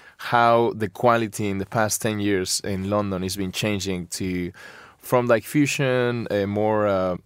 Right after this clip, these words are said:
let's say, chain concepts, to saying, like, "Okay, this is authentic and it's also possible to make in the U K with local ingredients, like, things make from scratch."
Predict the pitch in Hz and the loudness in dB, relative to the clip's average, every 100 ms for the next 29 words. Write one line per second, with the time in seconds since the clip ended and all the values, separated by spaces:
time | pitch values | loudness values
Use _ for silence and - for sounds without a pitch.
0 | - 90 95 - 98 98 92 87 _ - | -10 -4 -2 0 0 0 0 -4 _ -6
1 | 127 98 101 101 - 98 - 156 - - | -4 -2 -4 -6 -6 -6 -4 -4 -6 -10
2 | - - - - - - - 139 135 131 | -12 -14 -20 -20 -20 -20 0 4 6 6
3 | 127 123 - _ - - 120 117 110 104 | 6 6 2 _ -4 0 2 4 2 2
4 | 113 113 113 156 160 135 131 117 110 117 | -2 -2 0 0 2 2 2 -2 0 -4
5 | - 113 110 107 - - 127 127 123 - | -4 -4 -2 -2 -6 0 4 4 2 0
6 | 107 98 95 - _ - 143 139 123 104 | 0 2 0 -4 _ 0 2 2 0 -2
7 | 92 - 101 101 95 98 90 90 90 101 | -2 -4 -4 -4 -4 -4 -4 -4 -4 -4
8 | 85 85 101 113 117 127 113 101 107 104 | -4 -4 -2 2 2 2 -4 -2 -2 0
9 | 101 98 92 92 - 82 65 - 120 110 | 0 -2 -2 -4 -4 -4 -8 -6 -4 -4
10 | - - 107 110 101 - 95 - 107 101 | -6 -8 -4 -2 -4 -6 -6 -4 -2 0
11 | 95 87 - | -2 -4 -8